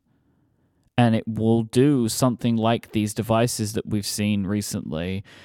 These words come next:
I know you put, you put the Asus ZenBook into the show notes you mentioned a moment ago, where you can have this, like, magnetic keyboard that attaches to the top of it if you want that. But it is a,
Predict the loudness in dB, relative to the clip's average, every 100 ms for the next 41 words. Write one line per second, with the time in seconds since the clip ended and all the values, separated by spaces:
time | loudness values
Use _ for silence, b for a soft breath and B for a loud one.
0 | B -2 0 2 0 -4 -4 -4 2 2
1 | 2 -2 -2 -4 -4 -6 -4 -2 0 2
2 | 0 -2 -8 -8 -4 -4 -4 -6 -4 -4
3 | -4 -6 -10 -4 -2 -2 -2 -4 -4 -4
4 | -2 -2 0 -2 -2 -2 -2 -4 -6 -6
5 | -4 -4 -4 -6 -4 -6 -6 B B B
6 | 0 0 2 0 0 -4 0 2 4 2
7 | 2 -4 -2 -4 -2 -4 -4 -6 -4 -2
8 | 0 0 0 -4 -4 0 0 0 -6 -4
9 | -6 -8 B B B 2 4 4 4 2
10 | 0 2 2 0